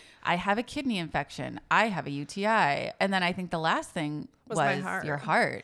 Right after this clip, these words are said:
Speaker 2: And that was no
Speaker 1: Yeah.
Speaker 2: joke. Like,
Speaker 1: No, that was
Speaker 2: I mean, that really
Speaker 1: terrifying.
Speaker 2: scared the crap out of everybody.
Speaker 1: Yeah. And then I had blood clots. And then they were like, so they gave me, like, medication for that to, like, break up the blood clot. And then they were like, "We, we're just gonna do an ultrasound for safe measure because you have blood clots."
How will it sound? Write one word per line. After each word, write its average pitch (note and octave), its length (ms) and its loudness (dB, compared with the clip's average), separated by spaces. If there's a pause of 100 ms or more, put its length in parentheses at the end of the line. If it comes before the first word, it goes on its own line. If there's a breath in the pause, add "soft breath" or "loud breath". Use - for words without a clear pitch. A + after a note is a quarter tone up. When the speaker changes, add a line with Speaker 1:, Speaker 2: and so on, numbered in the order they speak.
(120)
Speaker 2:
And F3+ 140 2
that F3+ 120 6
was F3+ 140 -2
no D#3 100 -2
Speaker 1:
Yeah. D3 60 -4
Speaker 2:
joke. - 340 -4
Like, - 340 -4
Speaker 1:
No, G3 260 -4
that E3+ 120 -4
was G3 80 0
Speaker 2:
I - 20 2
mean, G3+ 100 2
that F#3+ 160 2
really E3 200 0
Speaker 1:
terrifying. C#3+ 340 -6
Speaker 2:
scared - 20 -
the C#3 180 -8 (180)
crap - 240 -4
out - 80 -10
of - 80 -10
everybody. - 520 -8
Speaker 1:
Yeah. F#3+ 360 -4
And A3+ 80 -6
then A#3 80 0
I A#3 40 4
had A3+ 100 4
blood D4+ 200 8
clots. - 520 0
And G#3+ 120 -4
then G#3 100 0
they G3+ 100 0
were G3+ 80 2
like, F#3 400 2
so - 160 -2
they G#3+ 80 2
gave G3 260 -2
me, G#3 140 -4
like, F#3 360 0 (600)
medication G#3 600 0
for F#3+ 140 -2
that - 300 -6
to, G#3 120 -6
like, F#3 240 -4
break E3+ 160 -4
up G3 140 0
the A#3 80 0
blood C#4 220 4
clot. F3 300 0
And F#3+ 120 -4
then F#3 100 -2
they F#3 100 -2
were F#3 120 0
like, F3 280 -2 (300 loud breath)
"We, A3+ 240 -2
we're A3+ 220 2
just A3+ 160 -6
gonna A3 140 -2
do G3+ 120 -2
an F#3 60 -8
ultrasound G#3 600 0
for F#3+ 140 -4
safe F3 300 -2
measure F3 280 0
because A3 300 -2
you F3+ 80 -2
have F3 160 0
blood D#3 180 -2
clots." C#4 400 2